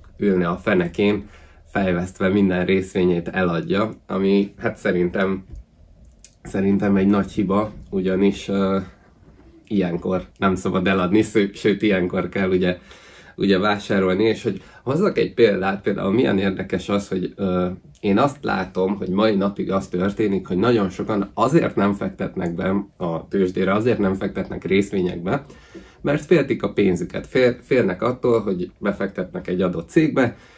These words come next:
és az adott cég szépen csődbe megy, mondjuk nullára esik a részvényárfolyam, és oda lesz minden pénzük. Ugye ez azért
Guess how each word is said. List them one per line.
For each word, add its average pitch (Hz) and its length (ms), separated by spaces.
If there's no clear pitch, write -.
és - 60
az 101 140
adott 92 280
cég 101 260
szépen 92 400
csődbe 123 360
megy, 107 200
mondjuk 92 360
nullára 92 400
esik 92 280
a 92 40
részvényárfolyam, 98 760
és - 160
oda 92 180
lesz 87 240
minden 92 360
pénzük. 92 360
Ugye 156 180
ez 120 120
azért 101 360